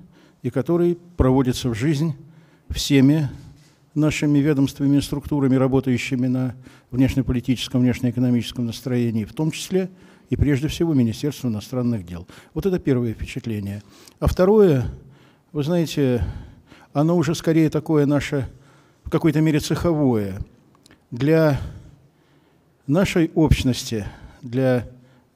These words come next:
дипломатических работников, для руководителей, как мы говорим, российских загранучреждений,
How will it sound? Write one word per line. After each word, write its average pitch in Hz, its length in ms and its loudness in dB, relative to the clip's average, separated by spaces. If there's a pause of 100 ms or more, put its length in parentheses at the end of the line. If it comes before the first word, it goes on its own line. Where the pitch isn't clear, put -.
(120)
дипломатических 147 920 -4
работников, 135 640 -2 (960)
для 120 420 0 (280)
руководителей, 135 840 0 (240)
как 123 140 -6
мы 131 100 -2
говорим, 127 400 -2 (460)
российских 123 580 -6
загранучреждений, 120 1120 -4